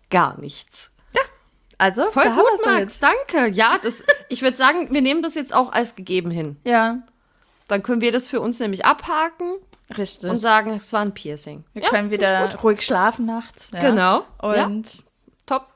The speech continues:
Speaker 2: eine
Speaker 1: Danke, Max.
Speaker 2: Top-Beobachtung. Also
Speaker 1: Ja,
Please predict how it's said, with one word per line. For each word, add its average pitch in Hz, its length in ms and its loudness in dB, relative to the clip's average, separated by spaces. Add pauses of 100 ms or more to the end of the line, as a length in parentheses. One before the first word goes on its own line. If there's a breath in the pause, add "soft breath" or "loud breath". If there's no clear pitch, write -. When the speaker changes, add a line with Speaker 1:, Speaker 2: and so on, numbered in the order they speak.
(200)
Speaker 2:
eine 196 340 -4
Speaker 1:
Danke, 240 240 0
Max. 233 180 -2
Speaker 2:
Top-Beobachtung. 170 680 -2 (280)
Also 185 440 -6 (800)
Speaker 1:
Ja, 175 380 -2